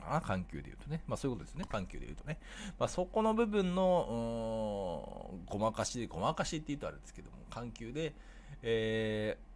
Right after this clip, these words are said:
ー、うん、まあ、試合、まあ、試合コントロールおかしいな。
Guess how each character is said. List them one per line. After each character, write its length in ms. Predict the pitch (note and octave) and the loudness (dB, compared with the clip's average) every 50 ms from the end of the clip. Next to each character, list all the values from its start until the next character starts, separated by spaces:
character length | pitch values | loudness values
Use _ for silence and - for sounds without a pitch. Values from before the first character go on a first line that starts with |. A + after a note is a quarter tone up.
| - - - | -14 -10 -8
ー、 40 | |
う 20 | F#2+ | -8
ん、 320 | F2+ E2+ E2+ E2+ E2+ D#2+ C#2+ C2 C2 C2 B1+ B1 A1+ G#1+ G#1+ G#1 G1+ G1+ G1+ G1+ - - - - - - - - - - - - - - - - - - - - - | -6 -6 -6 -8 -8 -10 -10 -12 -14 -14 -14 -14 -14 -14 -14 -14 -14 -14 -16 -16 -16 -16 -16 -16 -16 -14 -16 -14 -14 -14 -14 -14 -14 -16 -16 -16 -16 -16 -14 -8 -2
ま 280 | A#2+ A2 F2 B1+ - - | 0 0 0 0 -2 -4
あ、 40 | - | -4
試 1800 | - - - - - A2+ F#2+ G2 G2 G2+ G2+ G2+ G2+ G2+ G2 G2 G2 G2 G2 G2 G2 G2 G2+ G2+ G2+ G2 G2+ G2+ G2+ G2+ G2+ G2+ G2 G2 G2+ G2+ G2 | -2 -2 0 0 2 4 4 4 2 0 0 0 0 -2 -2 -2 -2 -2 -4 -4 -4 -4 -4 -4 -4 -6 -6 -6 -6 -4 -4 -4 -4 -4 -4 -4 -4
合、 40 | G#2+ | -4
ま 100 | G#2 F#2 | -4 -2
あ、 40 | - | -2
試 180 | - - B2+ | 0 0 2
合 100 | D3+ D#3+ | 2 2
コ 100 | - E3 | 0 -2
ン 40 | D3+ | -2
ト 80 | - D3 | -2 -2
ロ 80 | G#2+ | -4
ー 20 | - | -4
ル 40 | |
お 20 | - | -6
か 60 | C3+ | -10
し 100 | - - | -10 -10
い 20 | |
な。 80 | - | -14